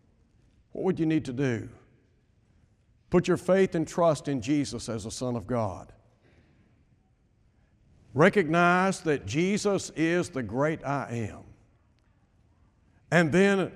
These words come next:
turn from the lifestyle that you're now living. It's called repentance. Confess the name of Jesus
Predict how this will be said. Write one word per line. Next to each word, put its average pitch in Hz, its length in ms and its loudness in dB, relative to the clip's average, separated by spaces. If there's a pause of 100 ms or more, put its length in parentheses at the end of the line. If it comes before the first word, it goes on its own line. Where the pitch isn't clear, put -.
turn 170 580 4
from 131 540 0 (680)
the 135 80 2
lifestyle 156 560 4
that 123 140 -6
you're 143 120 0
now 151 180 0
living. 123 320 -2
It's 90 100 -18
called 127 260 -2
repentance. 135 720 -8 (1400)
Confess 190 800 4
the 123 160 0
name 170 280 2
of 156 100 0
Jesus 190 800 -2